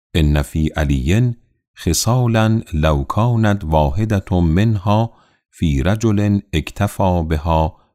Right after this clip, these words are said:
فضلا و شرفا." جابر بن عبدالله می‌گوید: "من از رسول خدا درباره علی بن ابی طالب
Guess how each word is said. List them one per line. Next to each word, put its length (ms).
فضلا 580
و 100
شرفا." 580
جابر 420
بن 280
عبدالله 840
می‌گوید: 640
"من 340
از 160
رسول 420
خدا 440
درباره 720
علی 340
بن 160
ابی 320
طالب 540